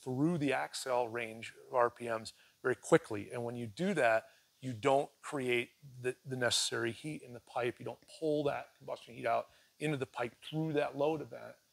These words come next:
And so two things happen. You oftentimes will overshoot your mark in clutching. So that, that'll, uh, manifest as an over rev event where it'll hit, let's just say your target is eighty-three, and it hits eighty-five and then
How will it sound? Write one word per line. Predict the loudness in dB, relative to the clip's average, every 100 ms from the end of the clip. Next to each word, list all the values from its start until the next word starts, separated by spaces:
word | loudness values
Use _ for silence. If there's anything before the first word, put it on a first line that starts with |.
| _ _ _ _
And | -6 -6 -8 _ _ _ -20 -16 -6
so | -4
two | -2 0
things | 0 0 0
happen. | 0 0 -2
You | -2 -6 _ _ _ 4
oftentimes | 4 4 -4 -4 -4
will | -6 -8 -8 _ _
overshoot | 2 4 2 -2 -4
your | -4
mark | -2 -4 -8 _
in | -20
clutching. | 2 2 2 -6
So | -6 -6 -2
that, | 0 0 2
that'll, | 2 2 -2 _ _ _ -10
uh, | -6 -6 -10 _ -4
manifest | 2 4 4 2 2 2 -8 _ -6
as | -2 0 -2 -6 _ _ _ _
an | 6
over | 8
rev | 8 2 0
event | -4 -4 -6
where | -2 2 4 2 -2 _ _ -2
it'll | 0
hit, | 2 0 _ _ _
let's | 2 4
just | 2
say | 2 2
your | -2
target | 2 4 4
is | 4
eighty-three, | 2 0 -6 -4 -2 -2 -6 _ _
and | -6
it | -6
hits | -2 -2 -2
eighty-five | 0 2 0 4 6 6 4
and | 0
then | -4